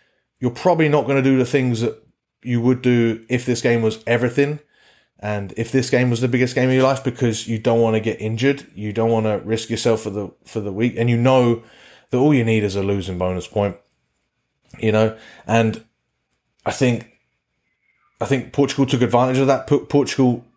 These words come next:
just kept going at 'em, kept going at 'em, and to have Portugal get that win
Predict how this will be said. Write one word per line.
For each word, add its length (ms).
just 320
kept 300
going 240
at 80
'em, 100
kept 260
going 200
at 180
'em, 100
and 220
to 120
have 460
Portugal 560
get 320
that 180
win 360